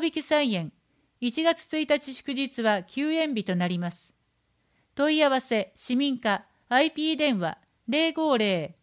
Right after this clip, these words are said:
五八零一の五六三零、ファックス、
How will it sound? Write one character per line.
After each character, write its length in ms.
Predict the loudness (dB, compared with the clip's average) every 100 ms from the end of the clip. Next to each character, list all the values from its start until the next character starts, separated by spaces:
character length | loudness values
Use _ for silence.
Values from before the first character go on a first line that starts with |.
| -6
五 240 | 0 2
八 280 | 0 -2 0
零 240 | 2 2
一 200 | 0 -2
の 200 | -4 -4
五 260 | -4 -2 -2
六 160 | -2 -6
三 340 | -4 -2 0
零、 360 | 0 -2 -4 -12 _ _ _
フ 100 | 0
ァ 60 | 0
ッ 20 |
ク 200 | -2 -8
ス、 260 | -6 -8